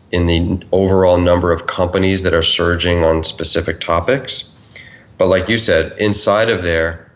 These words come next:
there are some winners and there are some losers, right? So the, the one area I'll give you, there was, there was a few areas that, that are performing really well right now. The obvious one is anything network security related. Um, the, that that cluster of topics in the security realm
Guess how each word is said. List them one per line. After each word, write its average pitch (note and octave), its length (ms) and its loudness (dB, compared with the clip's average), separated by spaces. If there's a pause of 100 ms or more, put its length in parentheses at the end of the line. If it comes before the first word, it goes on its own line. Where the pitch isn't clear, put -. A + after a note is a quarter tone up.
there E2 100 0
are F#2 100 2
some F2+ 220 -4
winners E2+ 260 0
and E2 80 -4
there D#2+ 80 2
are D#2 60 -2
some D#2+ 200 -6
losers, E2+ 420 -2
right? E2 220 0
So E2 400 0 (340)
the, F#2 240 0
the F#2+ 140 -2
one G2 220 2
area G2 240 2
I'll F2+ 100 -2
give F2+ 160 -2
you, F2 180 -2
there F#2 120 -4
was, E2+ 220 -4
there F2+ 80 -4
was F2 100 -2
a F2 60 -2
few G#2+ 240 0
areas E2+ 400 0
that, E2 240 -2
that E2 160 -2
are D#2+ 40 -4
performing E2 460 -2
really E2 220 0
well E2 260 2
right D#2+ 240 2
now. D#2+ 380 0 (280)
The F#2 100 0
obvious G2 440 0
one F2 220 2
is E2+ 160 -4
anything F2 440 0
network E2+ 360 -2
security E2+ 480 -4
related. E2 560 -4 (460)
Um, D#2+ 440 -2 (140)
the, F#2+ 240 -2
that - 380 -2 (160)
that F#2+ 320 -2
cluster F#2 520 -2
of E2 120 -4
topics E2+ 500 -2
in F2+ 40 -4
the E2+ 60 -2
security F2 540 -2
realm E2 340 0